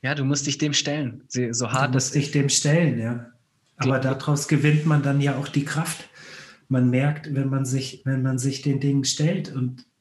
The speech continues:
Speaker 2: den Mut hatte, dann fühlt man sich irgendwie richtig gut. Das ist, das ist ja was Schönes. Das gibt dir ja selber Kraft.
Speaker 1: Mhm. Du hast gerade davon gesprochen, dass man dann ins Nirvana kommt, wenn man alles gelöst hat. Meinst du damit, dass man nicht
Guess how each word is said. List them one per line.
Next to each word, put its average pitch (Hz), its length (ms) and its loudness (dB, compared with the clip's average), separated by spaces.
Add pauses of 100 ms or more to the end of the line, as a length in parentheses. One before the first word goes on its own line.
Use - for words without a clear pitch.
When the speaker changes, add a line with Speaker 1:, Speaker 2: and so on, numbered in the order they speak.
(160)
Speaker 2:
den 131 240 2
Mut 202 300 4
hatte, 147 440 -2
dann 123 160 -2
fühlt 151 320 0
man 135 100 0
sich 131 300 -4
irgendwie 143 320 -2
richtig - 400 -2
gut. 294 320 -4
Das 120 160 -6
ist, - 340 -8 (120)
das 110 200 -8
ist 151 160 0
ja 139 140 -2
was 131 160 -2
Schönes. 165 420 0
Das - 220 -12
gibt 147 220 -4
dir 135 160 0
ja 127 60 0
selber 135 340 0
Kraft. 156 460 -6 (920)
Speaker 1:
Mhm. 127 260 -4 (2000)
Du 123 80 -2
hast 147 100 -2
gerade 151 160 -2
davon 147 220 -2
gesprochen, 143 400 -2
dass 131 180 2
man 131 140 0
dann 127 120 2
ins 127 200 0
Nirvana 123 400 0
kommt, 113 280 -2
wenn 120 100 -2
man 123 120 0
alles 120 260 -4
gelöst 123 420 -2
hat. 107 160 -6
Meinst 127 280 0
du 120 60 -4
damit, 127 260 0
dass 117 140 -2
man 120 160 0
nicht - 260 -2